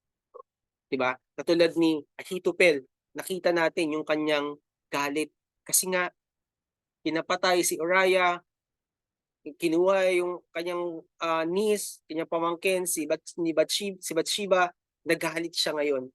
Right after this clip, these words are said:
kay Ahitopel. Kaya kung yung nangyayari ngayon sa bansa natin, na, na, nasa hot seat ngayon si Tatay Digong, alam ko po na maraming mga nagagalit, naiinis.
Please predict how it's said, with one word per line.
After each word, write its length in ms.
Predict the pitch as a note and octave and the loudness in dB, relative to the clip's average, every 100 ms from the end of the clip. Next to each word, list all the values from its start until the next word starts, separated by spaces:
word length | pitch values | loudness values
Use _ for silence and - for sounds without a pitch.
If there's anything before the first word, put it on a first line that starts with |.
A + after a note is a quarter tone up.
| _ _ _ | _ _ _
kay 320 | - C3+ B2+ B2+ _ _ _ _ - | -6 -4 -4 -8 _ _ _ _ -10
Ahitopel. 480 | C3 C3 B2+ - A#2+ - - | -6 -6 -8 -10 -12 -14 0
Kaya 160 | A#3 | 2
kung 240 | C#4 C#4 - _ | 4 0 -2 _
yung 160 | A#3+ C#4 | 2 4
nangyayari 400 | C4+ C4+ D4+ D4 | 6 6 6 4
ngayon 160 | C#4 | 4
sa 80 | B3+ | 4
bansa 320 | A#3 G#3+ A3+ | 2 0 0
natin, 560 | F#3+ F3 - E3 C#3+ C#3+ | 0 -2 -2 0 0 -2
na, 240 | D#3+ F3 | -2 0
na, 160 | F3+ F#3 | 0 0
nasa 320 | F#3 G3 G#3+ | 0 0 0
hot 240 | F#3+ G#3 G3+ | 0 0 0
seat 240 | - F#3+ | -2 -2
ngayon 320 | F3+ E3 D3+ | -4 -4 -4
si 240 | - D3 - _ | -6 -6 -8 _
Tatay 320 | - D#3+ D#3 | -2 0 0
Digong, 480 | D3 C#3+ C3+ C3 B2+ _ _ _ _ _ _ _ _ | -2 0 0 0 -2 _ _ _ _ _ _ _ _
alam 160 | F#3 A3 | 4 4
ko 160 | A3 | 4
po 160 | A3 A3 | 6 6
na 80 | G3+ | 6
maraming 800 | F#3+ F#3 G#3 G#3+ A3 A3 G#3+ G#3 | 4 2 2 2 2 2 0 2
mga 320 | G3 F#3+ F3 | 2 2 0
nagagalit, 800 | D3 C3+ C3 E3 F#3+ F#3+ F#3+ F#3 | -4 -4 -2 4 4 4 2 -2
naiinis. 1040 | E3+ - - - G3 F#3+ F3+ - - - | -6 -16 -16 -4 0 2 2 -2 -2 -10